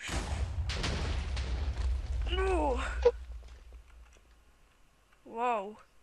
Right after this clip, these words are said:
To bych asi nepřežil, kdyby to bouchlo pode mnou.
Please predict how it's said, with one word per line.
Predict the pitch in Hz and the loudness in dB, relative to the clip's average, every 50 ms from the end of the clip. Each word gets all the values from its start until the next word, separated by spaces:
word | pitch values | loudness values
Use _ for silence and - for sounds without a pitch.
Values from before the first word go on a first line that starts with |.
| - - - - - - - - - - - - - | -20 -20 -20 -20 -20 -20 -20 -20 -20 -20 -20 -20 -16
To | - 262 | -16 -14
bych | 240 233 - - | -14 -12 -14 -14
asi | 254 - - 226 | -14 -10 -8 -8
nepřežil, | 202 196 - - 240 226 214 202 202 | -8 -8 -8 -8 -8 -6 -6 -8 -8
kdyby | 196 202 196 202 196 | -8 -10 -14 -14 -12
to | - 208 | -12 -10
bouchlo | 208 208 202 202 - - 220 202 208 - - - - | -8 -8 -10 -10 -10 -10 -12 -12 -12 -12 -16 -20 -18
pode | - 226 214 220 226 | -16 -10 -8 -8 -6
mnou. | 220 220 220 220 220 226 | -6 -6 -6 -8 -8 -10